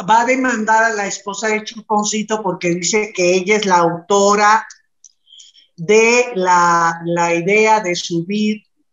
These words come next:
la imagen de ella desnuda a redes.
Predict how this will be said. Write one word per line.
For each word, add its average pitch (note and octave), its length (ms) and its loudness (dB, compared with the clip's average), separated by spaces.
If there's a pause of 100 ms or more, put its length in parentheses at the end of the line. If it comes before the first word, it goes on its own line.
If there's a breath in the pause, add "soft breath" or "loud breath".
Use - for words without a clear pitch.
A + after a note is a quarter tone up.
(760)
la E3 220 -4
imagen F#3+ 460 -4
de F#3+ 80 -2
ella F#3+ 240 -2
desnuda F3+ 720 -6 (800)
a D#3 200 -2
redes. - 680 -2